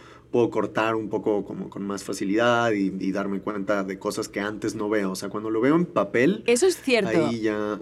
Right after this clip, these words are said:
Speaker 2: E-,
Speaker 1: sí.
Speaker 2: eso es cierto, pero al mismo tiempo es como, esta ya es la última corrección. A, a partir de ahora ya está.
Speaker 1: Sí.
Speaker 2: <laughs> Ya, ya no hay vuelta atrás.
Speaker 1: Sí, también es un poco triste eso. O sea, es verdad que en el momento en el que siento que ya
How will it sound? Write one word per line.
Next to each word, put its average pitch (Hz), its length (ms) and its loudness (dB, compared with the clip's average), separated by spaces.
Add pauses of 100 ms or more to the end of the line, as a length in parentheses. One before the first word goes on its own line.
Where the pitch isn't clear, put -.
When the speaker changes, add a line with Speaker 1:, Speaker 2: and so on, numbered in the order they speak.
(120)
Speaker 2:
E-, - 40 -20
Speaker 1:
sí. 165 220 -4
Speaker 2:
eso 233 180 2
es 349 80 2
cierto, 240 260 2
pero 196 140 2
al 190 60 2
mismo 226 240 0
tiempo 302 280 4
es 254 140 -2
como, 202 320 0 (360)
esta 240 220 0
ya 262 120 4
es 254 80 0
la 233 80 4
última 254 280 2
corrección. 185 800 2
A, 160 400 0
a 160 60 -4
partir 185 260 -2
de 220 80 4
ahora 262 200 4
ya 190 120 4
está. 202 300 2
Speaker 1:
Sí. 147 180 0
Speaker 2:
<laughs> 117 40 2 (340)
Ya, 233 380 -2
ya 220 120 2
no 233 60 0
hay 220 60 2
vuelta 190 260 -2
atrás. 185 380 -4
Speaker 1:
Sí, 147 160 6
también 143 340 2
es 160 140 2
un 143 100 4
poco 135 260 4
triste 113 360 2
eso. 101 180 0
O 95 40 -4
sea, 110 120 2
es 107 100 2
verdad 113 300 2
que 95 300 -2 (260)
en 127 200 0
el 139 120 6
momento 160 320 6
en 185 80 6
el 151 140 6
que 139 100 6
siento 151 380 6
que 131 120 6
ya 135 240 6